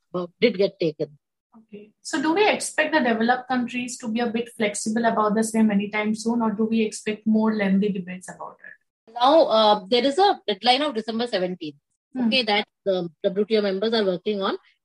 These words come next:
Speaker 1: to
Speaker 2: Hmm.
Speaker 1: extend the trips waiver to therapeutics and diagnostics.
Speaker 2: Okay.
Speaker 1: So, um, you know, there was a, this big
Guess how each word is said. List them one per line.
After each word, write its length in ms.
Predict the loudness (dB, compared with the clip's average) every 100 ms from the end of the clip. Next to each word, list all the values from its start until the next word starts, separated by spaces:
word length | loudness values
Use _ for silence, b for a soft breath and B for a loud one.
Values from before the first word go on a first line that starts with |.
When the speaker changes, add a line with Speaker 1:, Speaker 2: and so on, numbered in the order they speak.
| _ -2
Speaker 1:
to 140 | 0
Speaker 2:
Hmm. 60 | -2
Speaker 1:
extend 480 | -8 -14 -2 -2 0
the 100 | -4 -2
trips 260 | -4 -4 -2
waiver 320 | 0 2 -2
to 380 | -2 -2 -2 -2
therapeutics 520 | -2 -2 -2 -4 -6
and 120 | -8 -4
diagnostics. 760 | -6 -4 -8 -8 -10 -12 -18 -20 B B
Speaker 2:
Okay. 100 | -2
Speaker 1:
So, 320 | 2 6 4 4
um, 380 | 4 4 4 0 _ _ _ 0
you 100 | 2
know, 120 | 4
there 140 | 4
was 200 | 4 4
a, 120 | 2 0
this 200 | -6 -8
big 180 | -8